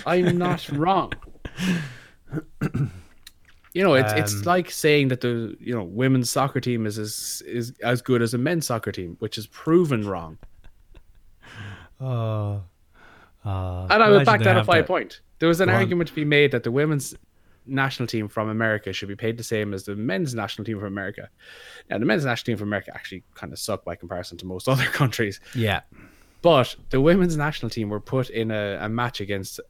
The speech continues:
Speaker 1: a school's under fifteen team, men's, and lost heavily.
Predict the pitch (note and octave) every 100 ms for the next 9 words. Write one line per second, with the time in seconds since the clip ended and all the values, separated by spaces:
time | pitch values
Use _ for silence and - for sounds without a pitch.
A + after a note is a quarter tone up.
0 | - G2 - - C#3 D3+ D3+ C#3 - _
1 | C3+ C#3 C3+ - B2+ - C#3 C#3+ C3 G#2
2 | F#2 F2 _ _ _ _ _ _ _ -
3 | A#2 C3 G2+ F2 F#2 - _ _ - A#2+
4 | A#2+ A#2+ B2+ A2+ - - - B2 A2 F2
5 | -